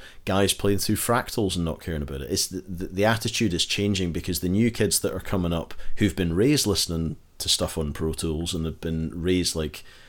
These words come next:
uh, not having the same burden of expectation that we did in, even,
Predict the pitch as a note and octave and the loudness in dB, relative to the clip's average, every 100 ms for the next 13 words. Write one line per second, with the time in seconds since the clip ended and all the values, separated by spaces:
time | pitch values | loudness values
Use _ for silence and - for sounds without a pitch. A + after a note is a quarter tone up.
0 | - - - E2 D#2+ D2+ D2 C#2+ - G#1+ | -20 -20 -6 -2 0 -2 -2 -4 -8 -14
1 | - - F2+ F#2+ G2+ G2+ - G2+ G2+ F#2+ | -20 -12 -2 6 6 6 4 4 4 4
2 | F#2+ E2+ - F#2 F2+ F2+ F2 D#2+ - - | 2 4 4 6 4 4 2 -2 -8 -20
3 | - - - D#2 - F#2+ F#2+ F#2 F#2+ E2+ | -20 -20 -14 -14 2 6 8 6 2 2
4 | E2 - F2 - - E2 - F2 F2+ - | 0 0 -4 -2 -2 -4 -4 -2 0 0
5 | F2+ D#2 C#2+ D#2+ D#2+ F2 E2 F2 E2 D#2 | 0 -2 -2 -4 -2 -2 0 0 0 -2
6 | D2 F2+ A#2+ F#2 D2 | -2 0 0 0 -2